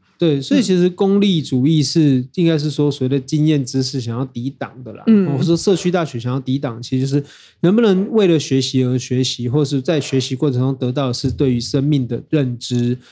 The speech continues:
Speaker 1: 而不是对于，呃，这个学习是为了所谓的功利目标的追求。我觉得这当然是当初黄武雄老师在写《学校在窗外》跟《童年与解放》，呃，这两本书其实很重要的理由。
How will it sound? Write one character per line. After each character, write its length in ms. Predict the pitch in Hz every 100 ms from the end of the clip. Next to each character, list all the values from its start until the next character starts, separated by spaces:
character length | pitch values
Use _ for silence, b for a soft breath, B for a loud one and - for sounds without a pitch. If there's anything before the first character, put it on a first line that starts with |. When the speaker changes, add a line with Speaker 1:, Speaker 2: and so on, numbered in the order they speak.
| b b
Speaker 1:
而 120 | 139 139
不 300 | 139 139 143
是 280 | - 170
对 280 | 139 156 139
于， 320 | 120 113 120 120
呃， 140 | 131 120
这 100 | 147
个 80 |
学 220 | 143 139 131
习 160 | 127
是 160 | 117 135
为 120 | 139
了 120 | 120
所 160 | 110 123
谓 40 |
的 60 | 131
功 260 | 131 135
利 140 | 143 139
目 180 | 135 127
标 200 | 127 117
的 100 | 117
追 260 | - 120
求。 300 | 113 - 123
我 120 | - 135
觉 80 |
得 40 | 147
这 120 | 190
当 180 | 180 170
然 160 | 135
是 240 | 127 160 139 B B _
当 160 | 165 170
初 140 | 185
黄 200 | - 143
武 80 | 139
雄 160 | 131
老 80 | 123
师 140 | 113 131
在 160 | 151
写 280 | 131 - 117
《学 180 | 117 135
校 160 | 139 147
在 100 | 143
窗 280 | - 135
外》 80 | 139
跟 160 | 127 135
《童 200 | 135 131
年 120 | 131
与 120 | 131 131
解 280 | - 123 -
放》， 260 | 165 127 110 b b _
呃， 80 | 139
这 120 | 127
两 200 | 165 131
本 260 | 131 139 127
书 360 | - - 135 131
其 160 | 127
实 180 | 110 131
很 260 | 123 143 123
重 200 | 147 135
要 120 | 127
的 120 | 120
理 240 | 113 107
由。 280 | 104 - -